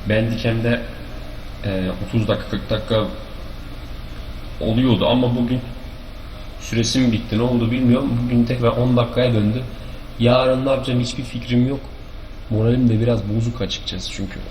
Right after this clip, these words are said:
Yani neden moralim bozuk? Kanala video atıyorum, bir bakıyorum. Genelde dört beş kişi.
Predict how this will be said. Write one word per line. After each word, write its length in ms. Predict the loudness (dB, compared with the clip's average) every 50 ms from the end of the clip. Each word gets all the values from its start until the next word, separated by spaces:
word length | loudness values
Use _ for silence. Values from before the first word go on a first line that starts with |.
| -10 -12 -12 -12 -12 -12 -12 -12 -12 -12 -12 -12 -8 -6 -2
Yani 360 | -2 0 0 0 0 -2 -2 -6 -8 -14 -14 -14 -14 -14 -12 -14 -14 -12 -12 -14 -14 -14 -14 -14 -14 -14 -14 -14 -14 -12 -4 -2
neden 280 | 0 2 2 2 6 6
moralim 480 | 6 6 6 4 4 2 2 0 0
bozuk? 180 | -2 -4 -6 -8 -10 -12 -14 -12 -12 -10 -10 -10 -10 -10 -12 -12 -10 -2 0
Kanala 300 | 2 2 4 2 2 0
video 240 | 0 2 2 2
atıyorum, 280 | 0 0 0 0 0 0 -2 -8 -10 -8 -4 -2
bir 120 | 2 2
bakıyorum. 340 | 2 0 2 2 2 2 2 0 -6 -8 -10 -10 -10 -10 -10 -10 -10 -10 -10 -10 -10 -10 -10 -10 -10 -10 -10 -6 -4 -2
Genelde 440 | 0 0 2 2 2 2 0 -2 -4 -6 -10 -12 -12 -12 -12 -12 -12 -12 -10 0
dört 220 | 2 2 2 4 0
beş 200 | -2 -2 -2 -4
kişi. 240 | -6 -6 -6 -6